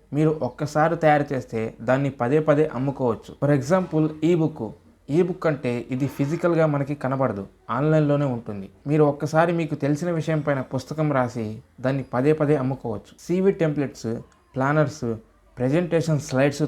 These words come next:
తయారు చేయొచ్చు. స్టాక్ ఫొటోస్ లేదా మ్యూజిక్ తయారు చేయొచ్చు. వీటిని ఆర్టిస్టులకి,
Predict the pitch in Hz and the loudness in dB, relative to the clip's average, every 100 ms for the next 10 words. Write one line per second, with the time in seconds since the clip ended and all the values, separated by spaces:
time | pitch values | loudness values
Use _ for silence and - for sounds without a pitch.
0 | 135 131 127 117 101 - - - - 143 | 2 2 2 -4 -6 -10 -20 -20 0 4
1 | 139 - 160 156 135 - 120 113 135 151 | 4 4 0 2 -2 -2 -6 -4 2 4
2 | 143 135 156 165 165 - 135 135 131 110 | 4 4 2 2 -2 0 0 0 -2 -4
3 | 104 98 - _ - 143 156 139 131 - | -6 -16 -18 _ -2 0 2 0 -2 0
4 | 123 143 151 143 - 123 120 | -2 0 -4 -6 -4 -4 -2